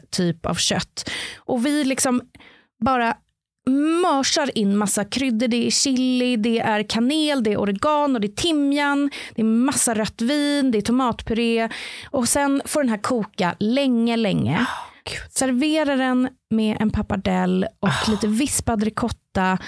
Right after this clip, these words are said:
Speaker 2: Nej, sluta.
Speaker 1: Lite citronzest, lite olivolja och mynta.
Speaker 2: Mm. För
Speaker 1: Det
Speaker 2: mynt-,
Speaker 1: här
Speaker 2: på Gotland äter man ju myntagelé till lamm. Alltid. Mynta och lamm hör ihop.
Speaker 1: Ja, det gör det verkligen. Och jag är inne i ett myntaskov, helt
Speaker 2: Ja.
Speaker 1: enkelt.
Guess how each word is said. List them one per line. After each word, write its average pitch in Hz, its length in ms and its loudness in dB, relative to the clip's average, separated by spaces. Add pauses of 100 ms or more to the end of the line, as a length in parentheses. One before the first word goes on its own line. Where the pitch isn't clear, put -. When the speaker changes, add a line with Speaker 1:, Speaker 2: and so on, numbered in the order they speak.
(160)
Speaker 2:
Nej, 254 340 2
sluta. - 400 -2
Speaker 1:
Lite 269 560 0
citronzest, 247 1400 0 (120)
lite 247 240 -2
olivolja 202 680 0
och - 360 -4
mynta. 190 680 0 (340)
Speaker 2:
Mm. 151 380 4 (240)
För 202 100 2
Speaker 1:
Det 175 60 8
Speaker 2:
mynt-, 180 120 6
Speaker 1:
här 226 220 4 (220)
Speaker 2:
på 165 80 0
Gotland 160 380 0
äter - 200 2
man 139 80 4
ju 139 60 4
myntagelé 147 680 2
till 139 220 0
lamm. - 300 -2 (100)
Alltid. 147 400 0 (120)
Mynta 170 500 4
och 151 80 2
lamm 147 300 2
hör 185 320 2
ihop. 160 480 0
Speaker 1:
Ja, 285 200 2
det 269 100 2
gör 285 260 2
det 208 60 0
verkligen. 180 380 0
Och 208 60 2
jag 254 220 0
är 254 40 0
inne 226 380 2
i 180 200 2
ett - 360 -4 (220)
myntaskov, 175 600 -2
helt 180 240 0
Speaker 2:
Ja. 208 60 4
Speaker 1:
enkelt. 226 200 2